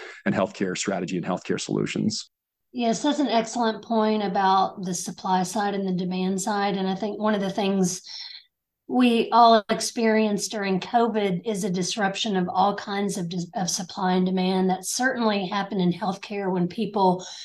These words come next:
Speaker 2: could not come into a doctor's office, or they had their, uh, elective, you know, elective procedures needed to be canceled, and the industry embraced telehealth,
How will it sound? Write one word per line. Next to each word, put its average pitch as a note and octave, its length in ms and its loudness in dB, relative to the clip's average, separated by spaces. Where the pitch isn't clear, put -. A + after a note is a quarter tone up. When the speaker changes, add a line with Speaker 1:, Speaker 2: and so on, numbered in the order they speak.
Speaker 2:
could E4+ 220 4
not C4 360 4
come C4 260 4
into G#3+ 640 0
a G3+ 80 -8
doctor's F#3+ 440 -2
office, F3 380 -4
or G3+ 120 -4
they G#3+ 140 0
had A#3+ 260 2
their, G3+ 340 4
uh, A3 280 6
elective, A#3 640 4
you B3 140 -2
know, A3 180 2
elective A#3 460 2
procedures G3+ 800 -4
needed F#3+ 480 0
to G#3 160 -6
be G3 360 -2
canceled, G3 720 0
and G3+ 540 2
the G#3+ 380 0
industry A3 920 0
embraced G3+ 880 -2
telehealth, G3 840 4